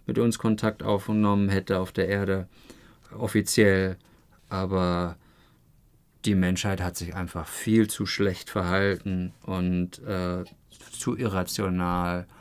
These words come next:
zu dumm einfach. Und da haben sie gesagt, „Nee, das besser nicht“, ne? Äh, würde mehr Probleme schaffen, als es, äh, nutzen würde. Dann fragt Billy zu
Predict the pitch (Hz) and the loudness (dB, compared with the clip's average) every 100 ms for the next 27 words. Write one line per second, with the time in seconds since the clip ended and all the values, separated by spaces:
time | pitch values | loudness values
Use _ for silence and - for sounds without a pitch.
0 | - - - - - - - - 110 104 | -20 -20 -20 -20 -20 -20 -18 -6 -4 -4
1 | - - 95 98 95 92 90 87 87 85 | -10 0 2 2 2 0 -2 -2 -6 -8
2 | - - 95 87 87 - _ _ _ - | -10 -6 -4 -2 -4 -10 _ _ _ -10
3 | 90 85 85 87 87 80 - 92 85 87 | -6 -6 -6 -6 -8 -10 -8 -8 -8 -10
4 | - - - _ - 92 92 92 90 90 | -14 -16 -20 _ -8 -6 -4 -2 -2 -2
5 | 80 - 90 98 - - _ - - - | -6 -14 -14 -14 -20 -20 _ -20 -20 -20
6 | - - - - _ _ - 98 92 104 | -20 -20 -20 -20 _ _ -6 -4 0 2
7 | 98 101 101 - 110 104 95 92 90 90 | 4 6 4 4 2 4 4 4 0 -4
8 | 85 90 85 87 - 90 - - - - | -4 -4 -4 -6 -8 -10 -12 -14 -18 -20
9 | - - - 104 92 90 110 104 92 95 | -20 -20 -14 -10 -8 -6 0 0 0 -2
10 | 90 87 90 92 92 - _ _ _ _ | -2 -2 -8 -10 -12 -16 _ _ _ _
11 | _ _ _ _ _ _ - - - _ | _ _ _ _ _ _ -20 -20 -20 _
12 | _ - - - - - - - - - | _ -20 -20 -20 -20 -20 -20 -20 -12 -2
13 | 104 - 110 107 - 107 104 - 101 98 | -2 0 -2 0 2 4 4 2 0 2
14 | 95 92 | 2 0